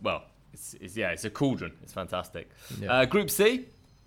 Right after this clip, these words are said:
Speaker 2: Yeah, um, Jorge Wilstermann against Colo Colo, I guess we could start with, the Bolivian side that actually
Speaker 1: Sure.
Speaker 2: were able to do something against the Chilean side that last week we were, we were cooing a little bit about, uh, Colo Colo, saying that, you know,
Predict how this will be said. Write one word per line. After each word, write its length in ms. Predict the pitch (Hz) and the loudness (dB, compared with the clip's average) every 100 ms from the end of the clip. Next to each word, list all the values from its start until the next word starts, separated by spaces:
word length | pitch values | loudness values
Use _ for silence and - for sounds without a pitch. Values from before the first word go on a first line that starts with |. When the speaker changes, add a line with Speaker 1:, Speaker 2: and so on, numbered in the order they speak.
| - _ _ - - | -20 _ _ -20 -8
Speaker 2:
Yeah, 480 | - 165 123 131 143 | 0 2 4 4 4
um, 240 | 139 143 143 | 4 0 -4
Jorge 300 | 139 185 170 | -2 2 4
Wilstermann 380 | 160 170 - 156 | 6 4 4 0
against 220 | 147 151 | 0 0
Colo 200 | - 156 | 2 2
Colo, 300 | 139 185 143 101 | 6 6 6 4
I 60 | |
guess 180 | 101 104 | 2 -2
we 80 | 117 | -6
could 120 | 107 | -6
start 320 | - 143 131 | 0 4 4
with, 220 | 104 110 - | 2 -4 -2
the 160 | 117 | -2
Bolivian 420 | 110 135 131 123 | 2 2 4 2
side 300 | 123 135 127 | 2 2 2
that 120 | 117 143 | 0 -4
actually 320 | 139 - 147 | -4 2 2
Speaker 1:
Sure. 140 | 139 - - - | 2 -6 -18 0
Speaker 2:
were 140 | 135 | 6
able 180 | 143 143 | 6 6
to 100 | 139 | 2
do 160 | 143 151 | 2 4
something 340 | 151 135 135 | 2 -2 -2
against 300 | 127 143 139 | 0 0 -2
the 60 | 139 | -6
Chilean 380 | - 160 160 | 0 2 2
side 260 | 131 123 117 | 0 -2 0
that 120 | 123 | 0
last 260 | 131 131 - | 2 2 4
week 160 | 139 127 | 2 4
we 120 | 143 | 4
were, 280 | 139 135 131 - | 6 4 2 0
we 80 | |
were 120 | 170 151 _ _ _ | 0 0 _ _ _
cooing 280 | - 262 170 | 2 4 4
a 20 | |
little 180 | 127 117 | 2 0
bit 120 | 113 | -4
about, 340 | 101 107 92 - _ _ _ _ - | -4 -6 -6 -10 _ _ _ _ -8
uh, 160 | 107 | -6
Colo 300 | 104 123 113 | 0 2 2
Colo, 340 | 110 117 107 104 | 2 2 2 0
saying 300 | - 135 131 | 2 2 2
that, 60 | |
you 60 | 135 | -2
know, 160 | 107 | -2